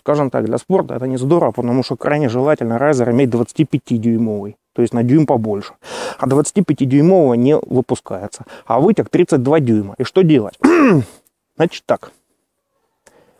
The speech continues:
Для стрелков до метр семьдесят это может быть олимпиком и таргет-боу вплоть до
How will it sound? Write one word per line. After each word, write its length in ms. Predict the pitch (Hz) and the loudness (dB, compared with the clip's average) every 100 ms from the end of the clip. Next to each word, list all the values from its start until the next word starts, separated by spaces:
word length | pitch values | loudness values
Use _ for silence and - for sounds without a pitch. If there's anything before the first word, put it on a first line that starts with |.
| _ _ _ _ _ _ - - - - - - - - - - 123 _ - | _ _ _ _ _ _ -4 0 2 2 0 -4 -8 -12 -16 -18 -20 _ -10
Для 220 | 123 143 | 0 2
стрелков 480 | 190 185 190 214 202 | 2 0 0 2 2
до 100 | 151 | 4
метр 260 | 190 185 180 | 2 2 2
семьдесят 480 | - 196 131 - - - - - - _ _ | 2 2 2 -2 -14 -20 -20 -20 -20 _ _
это 200 | 135 147 | -2 2
может 260 | 160 160 147 | 2 4 4
быть 160 | 147 | 2
олимпиком 520 | 151 160 156 131 123 127 | 2 2 2 0 0 0
и 40 | |
таргет-боу 680 | 135 143 131 123 135 165 139 | 0 0 0 0 2 4 2
вплоть 400 | - 127 143 120 | 0 0 0 2
до 260 | 123 117 | 2 2